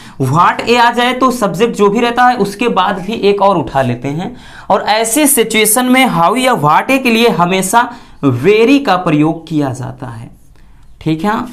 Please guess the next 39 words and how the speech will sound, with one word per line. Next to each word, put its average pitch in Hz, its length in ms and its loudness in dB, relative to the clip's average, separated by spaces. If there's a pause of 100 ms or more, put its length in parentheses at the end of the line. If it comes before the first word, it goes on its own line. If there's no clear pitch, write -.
इतना 202 320 2
याद 139 260 2
रखना 127 280 -6
बच्चों, 123 280 -10 (440)
very, 139 380 -2 (360)
ठीक 160 180 -6
है 190 60 -4
ना, 220 180 -6 (340)
very 175 440 2
का 214 180 4 (200)
इस्तेमाल 196 400 0
करते 202 280 0
हैं 208 260 0
या 175 220 4 (180)
much 185 260 0
का, 120 400 -8
what 175 280 -2
ए 208 80 2
आ 202 100 6
जाता 208 220 0
है 214 100 0
तो 196 80 -4 (100)
much 151 180 -2
लग 113 200 -4
जाता 127 260 -2
है 127 120 0
ज़्यादातर, 117 540 -2 (360)
ठीक। 277 300 -2
तो 285 80 2
इसमें 277 560 2 (340)
आपको 202 340 2
क्या 208 240 2
लिखना 233 340 2
है, 247 220 0 (380)
तो 233 80 6
लिखेंगे 240 380 4
बच्चों 240 380 2 (480)
she 269 560 2
said 143 380 0